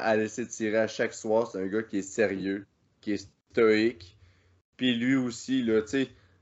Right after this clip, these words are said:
l'image, là, que Tony Cliff a mis aujourd'hui, s'il y a un gars que dans les prochaines années qui va laisser sa marque, c'est Sam Saint-Pierre, avec une, le genre de même figure que Tony Cliff, là.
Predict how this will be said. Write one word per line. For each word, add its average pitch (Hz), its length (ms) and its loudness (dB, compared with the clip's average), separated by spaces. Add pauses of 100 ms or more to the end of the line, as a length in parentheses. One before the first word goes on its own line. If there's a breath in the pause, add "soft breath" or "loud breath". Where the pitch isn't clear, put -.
(120)
l'image, 117 540 4
là, 120 240 4
que 101 300 0
Tony 104 300 -4
Cliff 120 280 -6
a 107 60 0
mis 107 180 -2
aujourd'hui, 107 760 -4 (680)
s'il 151 220 -2
y 156 40 10
a 139 60 8
un 127 100 8
gars 127 280 4
que 131 120 -2
dans 107 140 0
les 107 80 0
prochaines 107 380 -4
années 104 260 0
qui - 120 -20
va 101 160 4
laisser 101 300 0
sa 107 200 0
marque, 104 460 -4
c'est - 140 -8
Sam 98 260 -2
Saint-Pierre, 104 680 -2 (140)
avec 107 480 -4
une, 113 180 0
le 110 200 6
genre 127 220 6
de 113 100 2
même 110 220 -2
figure 113 460 -4
que - 80 -6
Tony 101 340 -4
Cliff, 107 360 -2
là. 95 100 -4